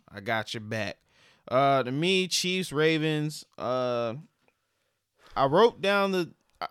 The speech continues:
I wrote down the Titans. Um, really, that's all I, I mean, those are the key ones to me. Chiefs, Ravens, Titans, and I'll throw an N F C team in. Um, I don't know what y'all are doing. Y'all just need to sign, like, any wide receivers, and I think y'all will be good.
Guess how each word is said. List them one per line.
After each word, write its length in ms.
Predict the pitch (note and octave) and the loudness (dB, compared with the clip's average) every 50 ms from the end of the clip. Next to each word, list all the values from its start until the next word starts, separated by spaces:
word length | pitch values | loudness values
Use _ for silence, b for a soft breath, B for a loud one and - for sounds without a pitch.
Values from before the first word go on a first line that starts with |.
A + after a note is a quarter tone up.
| _ _ _ _ | _ _ _ _
I 60 | A2+ | -2
wrote 200 | B2 D3+ G#3+ A#3 G3 | 2 4 4 4 4
down 160 | G#3+ G#3+ G#3 | 2 2 2
the 60 | G3 | 0
Titans. 680 | F3 D#3 F3 D#3+ D#3+ D3+ C#3+ D3+ D3+ D3 - - - _ _ _ _ _ _ _ _ _ _ _ _ _ _ _ _ _ _ _ _ _ _ _ _ _ _ _ _ _ | -2 0 2 2 2 2 0 -2 -4 -4 -6 -10 -18 _ _ _ _ _ _ _ _ _ _ _ _ _ _ _ _ _ _ _ _ _ _ _ _ _ _ _ _ _
Um, 680 | G2+ A2+ A#2+ A#2+ A#2+ A#2+ A#2 A2+ A2 A2 G#2 G#2 G#2 B2 _ _ _ _ _ _ _ _ _ _ _ _ _ _ _ - | -8 -6 -6 -4 -4 -4 -4 -4 -6 -6 -8 -10 -12 -16 _ _ _ _ _ _ _ _ _ _ _ _ _ _ _ -12
really, 280 | G#2 B2+ F#3 A3+ G#3+ | -6 -4 -2 -2 0
that's 160 | D#3+ B2+ A2 C#3 | -2 -2 -2 -2
all 140 | B2+ A#2+ | -4 -2
I, 120 | A2 G#2 - | -2 -2 -2
I 80 | - B2 | -2 -2
mean, 200 | D3+ D#3 D3+ C#3 | 0 0 -2 2
those 200 | B2+ F#3 G#3 G3+ | 4 4 4 4
are 40 | F3+ | 2
the 100 | C#3 C3 | -2 -4
key 340 | - - - - F#3+ F#3+ F3 | -6 -8 -8 -6 -4 -2 -2
ones 320 | C#3 B2 A#2 A2 A2 G#2 | -2 -2 -2 -4 -6 -6
to 60 | G2+ | -6
me. 240 | G#2+ A2 A#2+ A#2+ A2+ | -6 -6 -6 -6 -6
Chiefs, 320 | G#2+ - - D#3 D#3+ C#3+ - | -8 -8 -8 -8 -6 -4 -2
Ravens, 340 | C#3 C#3 C#3 C3+ C3 A#2+ | -2 -2 0 -2 -4 -6
Titans, 440 | - - B2+ A#2+ B2+ A#2 A#2 A2+ G#2 | -6 -2 -2 -2 -2 -2 -4 -6 -6
and 220 | A#2 A#2+ A#2+ A#2 - | -6 -6 -4 -6 -2
I'll 120 | - C3 C3+ | -2 -2 -2
throw 240 | - - C3+ B2 A#2 | 2 2 2 2 2
an 80 | G2+ G2 | 0 -2
N 80 | G2+ | -6
F 80 | G2 G2 | -8 -8
C 140 | - A2 G#2 | -10 -12 -12
team 300 | - - G#2+ G#2 G#2 G2+ | -12 -10 -10 -10 -8 -8
in. 320 | G2+ G2+ G#2 G#2 G2+ G#2+ - _ | -8 -8 -8 -10 -12 -14 -14 _
Um, 360 | - G2 G2+ G2+ G2 F#2+ B2+ _ _ | -10 -10 -8 -8 -8 -10 -14 _ _
I 80 | - G3 | -6 -4
don't 80 | A#3 | -4
know 80 | G#3 C#3+ | -4 -4
what 240 | B2+ C3+ C#3 - - | -4 -4 -6 -6 -6
y'all 240 | A2+ A2 G2 F#2+ G2+ | -4 -4 -4 -4 -6
are 40 | G2 | -8
doing. 280 | - A2+ A2+ F2 F#2 G2+ | -10 -10 -10 -10 -8 -4
Y'all 220 | A#2 D3+ F#3 G3 | 0 2 2 0
just 220 | F3 D3+ D3 - C#3+ | 0 -4 -8 -8 -8
need 140 | B2+ A2+ | -10 -10
to 60 | - G2+ | -10 -10
sign, 200 | A2+ G#2 G#2 G2+ | -8 -8 -8 -8
like, 140 | F2+ E2+ - - | -10 -12 -12 -12
any 200 | G#2 B2 B2+ A#2 | -10 -10 -8 -6
wide 160 | A#2 A2+ A2 | -4 -4 -4
receivers, 400 | G2+ G2+ G2 - G2+ G2+ F#2+ F#2+ | -4 -6 -10 -10 -10 -10 -12 -12
and 100 | F#2 F#2 | -12 -14
I 60 | F2+ | -14
think 160 | - G2 E2+ | -14 -14 -14
y'all 120 | F#2 E2+ D#2 | -12 -12 -12
will 60 | E2 | -12
be 100 | C#2 D#2 | -12 -14
good. 300 | C#2+ C#2+ C2+ C2 - - | -16 -16 -16 -16 -18 -20